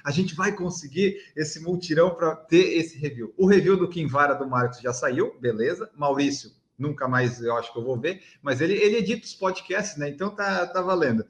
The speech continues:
E a Gigi prometeu pra nós, né, pro pessoal, então vão lá, mandem direct pra ela, vão sempre nas fotos dela, assim. E o review do, do Merrell, Gigi,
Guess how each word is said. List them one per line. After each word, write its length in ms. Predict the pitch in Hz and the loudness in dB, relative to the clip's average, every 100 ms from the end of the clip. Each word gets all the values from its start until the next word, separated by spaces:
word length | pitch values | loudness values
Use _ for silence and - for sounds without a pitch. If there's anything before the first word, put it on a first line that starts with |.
| _ | _
E 60 | 254 | 2
a 80 | 262 | 4
Gigi 300 | 226 208 254 | 4 2 2
prometeu 520 | 269 285 294 214 247 | -2 -2 0 4 4
pra 160 | 262 269 | 4 2
nós, 240 | 190 147 | 2 0
né, 80 | 160 | 0
pro 160 | 175 156 | -2 -6
pessoal, 400 | - 147 - 127 | -8 -10 -4 -4
então 260 | 123 202 | -2 -2
vão 200 | 190 233 | 0 0
lá, 160 | 170 196 | 0 0
mandem 340 | 156 175 190 | 2 0 -2
direct 420 | 147 143 156 - - | 0 0 -2 -4 -8
pra 120 | 117 | -4
ela, 240 | 139 180 - _ _ | -2 -4 -8 _ _
vão 180 | 123 170 | -2 0
sempre 320 | 170 175 175 | 0 -2 -2
nas 220 | 160 151 - | -6 -6 -4
fotos 260 | 151 151 | -6 -2
dela, 180 | 143 156 | -2 -2
assim. 260 | 151 196 - - | -2 -6 -8 -4
E 140 | 214 277 | 0 2
o 60 | |
review 340 | 269 285 294 294 | 2 0 -2 -2
do, 320 | 277 285 220 | -2 0 -2
do 120 | 254 | -2
Merrell, 440 | 254 269 262 233 196 | -2 0 0 0 0
Gigi, 260 | 196 220 | 0 0